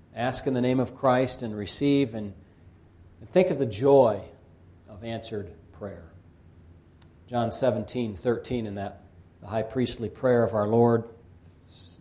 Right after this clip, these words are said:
Son speaking to the Father, "But now I come to you," he says to the Father, "and these things I speak in the world, that they may have my joy fulfilled in themselves."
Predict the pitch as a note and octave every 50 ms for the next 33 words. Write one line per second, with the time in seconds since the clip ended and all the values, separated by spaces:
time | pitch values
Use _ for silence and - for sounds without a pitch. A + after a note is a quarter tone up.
0 | - - - - - B2 A#2 G#2+ G#2+ - - - B2+ B2 A#2 - A2+ G#2+ G2+ G2
1 | G2 F#2+ - - A#2+ A#2 A#2 A#2 A#2+ A#2 G2 A2 G#2+ A#2 B2+ C3+ C#3+ C3+ B2 A#2
2 | - D3+ D#3 D#3 C#3+ B2+ A#2 A2+ A2 A2 B2+ C3 - - - - - - - -
3 | - - - - - A2 - - B2+ A2+ A2+ B2 - B2+ - - A#2 A2 - -
4 | - A#2 A2+ A2+ A2+ B2+ A#2+ A2+ A2 D3 E3+ F#3+ E3+ - F3+ E3+ D#3+ C#3+ C#3 C3+
5 | B2+ - - - - E3 E3 E3 - D3+ C#3 C3 B2 A#2+ A#2 C3 D3+ D3 C#3 A#2+
6 | A2+ A2 A2+ A#2+ - - - - - - - - - - C3 C3 C#3 C#3+ C3+ -
7 | - B2 B2 A#2+ G#2+ A#2 B2 A#2+ A#2 A2+ - - - G#2+ B2 C#3 D#3+ F#3 F#3+ D3+
8 | B2 C#3 B2+ A#2+ A2+ A2+ A2+ A#2 A2+ - - - - - - B2 - - D3 D3
9 | D3 C#3+ C#3 C#3 - - - C3+ B2+ A#2+ G#2+ A#2 C#3 D3 D3 D3 C3 - - D3
10 | C3+ A#2+ A2 G2+ F#2 F2 - - - - -